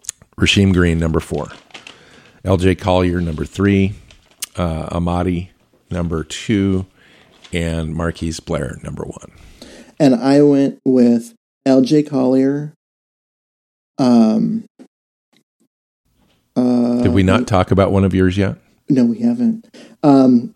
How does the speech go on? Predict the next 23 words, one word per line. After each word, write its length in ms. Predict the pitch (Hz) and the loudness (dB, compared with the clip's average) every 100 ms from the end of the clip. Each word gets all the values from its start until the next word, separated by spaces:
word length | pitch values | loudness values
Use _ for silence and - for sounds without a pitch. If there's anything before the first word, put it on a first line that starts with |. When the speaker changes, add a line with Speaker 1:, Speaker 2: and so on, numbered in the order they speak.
| - - | -8 0
Speaker 2:
L 140 | 139 | 2
J 160 | 135 156 | 2 2
Collier 400 | 147 147 147 151 | 4 6 6 6
was 180 | 139 135 | 6 4
my 180 | 135 131 | 4 2
Speaker 1:
<laughs> 300 | 120 - - | 0 -10 2
Speaker 2:
four. 480 | 139 120 110 143 151 _ _ _ _ _ _ 143 | 4 4 4 0 -4 _ _ _ _ _ _ 0
Um, 680 | 127 123 123 120 120 123 - _ _ _ _ _ - | 4 4 4 2 0 -2 -10 _ _ _ _ _ 2
Ugo 320 | 147 143 139 | 4 6 6
Amadi 400 | 135 135 131 135 | 6 6 6 4
was 280 | 131 127 120 | 4 2 2
my 420 | 123 123 127 120 - | 2 2 2 -2 -6
two. 680 | - - 151 135 131 131 135 - - _ _ _ - | -18 -6 0 4 4 2 0 -6 -20 _ _ _ 2
Oh, 160 | 147 | 2
so 180 | 139 143 | 2 2
that 120 | 131 | 4
were, 140 | 123 117 | 4 2
that's 260 | 139 127 117 | 0 -2 0
what 140 | 120 | 2
I'm 100 | 117 | 4
missing. 360 | 113 - 117 - | 2 2 -2 2
Um, 400 | 131 123 117 113 | 4 6 8 6
Blair. 360 | 120 135 120 | 4 2 2